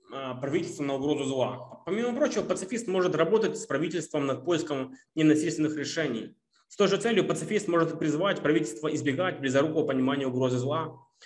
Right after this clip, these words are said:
Поскольку, чтобы какое-либо зло не стало постоянной чертой нашего мира,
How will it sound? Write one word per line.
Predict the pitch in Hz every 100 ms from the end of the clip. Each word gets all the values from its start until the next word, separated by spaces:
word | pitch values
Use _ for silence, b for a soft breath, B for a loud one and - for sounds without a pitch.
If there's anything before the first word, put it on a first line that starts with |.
| B _
Поскольку, | 185 226 226
чтобы | 214 185
какое-либо | 190 190 214 190 190
зло | 160 170 165
не | 139
стало | - 180 147
постоянной | 151 156 170 165
чертой | - 165 156 175 135
нашего | 127 135
мира, | 139 196 175 123 127